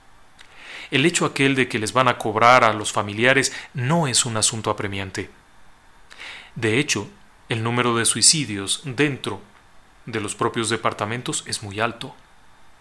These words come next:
En el año setenta hubo cincuenta y tres suicidios documentados en el Aokigahara.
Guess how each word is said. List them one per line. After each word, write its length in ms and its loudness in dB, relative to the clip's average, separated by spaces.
En 140 -4
el 80 4
año 180 4
setenta 500 2
hubo 320 6
cincuenta 500 2
y 60 -2
tres 220 2
suicidios 840 4
documentados 720 2
en 100 0
el 120 0
Aokigahara. 880 4